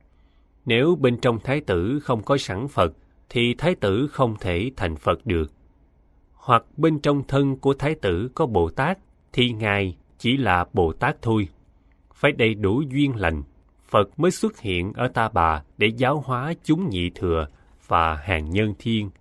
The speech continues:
làm lợi ích cho họ, và hoàn tất việc giáo hóa độ sanh. Phật dạy rằng, những gì cần nói ta đã nói, những việc cần làm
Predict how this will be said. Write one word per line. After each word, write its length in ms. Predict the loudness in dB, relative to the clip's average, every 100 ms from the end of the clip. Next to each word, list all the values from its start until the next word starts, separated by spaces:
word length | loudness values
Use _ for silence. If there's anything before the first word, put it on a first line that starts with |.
| _
làm 360 | -2 0 0 -4
lợi 240 | -2 -2
ích 180 | -2 -6 _
cho 160 | -2 -2
họ, 360 | 0 -2 -2 -8 _ _ _ _ _ _ _ _ _ 2
và 420 | 4 4 2 -2
hoàn 320 | -2 -2 -2
tất 360 | -2 -4 -4 -2
việc 240 | 0 0 0
giáo 240 | 2 2
hóa 240 | 2 -2 0
độ 220 | 0 0
sanh. 300 | -2 -4 -4 -6 -14 _ _ _ _ _ _
Phật 340 | -2 0 0 0
dạy 260 | 0 2
rằng, 300 | 0 0 0 -6 -16 -20 _ 0
những 220 | 2 2
gì 180 | 0 0 0
cần 240 | 0 0
nói 380 | 0 0 -2 -4 0
ta 120 | 2
đã 160 | 2 0
nói, 380 | 0 -4 -4 -10 -18 -20 _ _ -4
những 140 | 0 2
việc 220 | 2 -2 -2
cần 240 | -2 -2
làm 360 | 0 0 0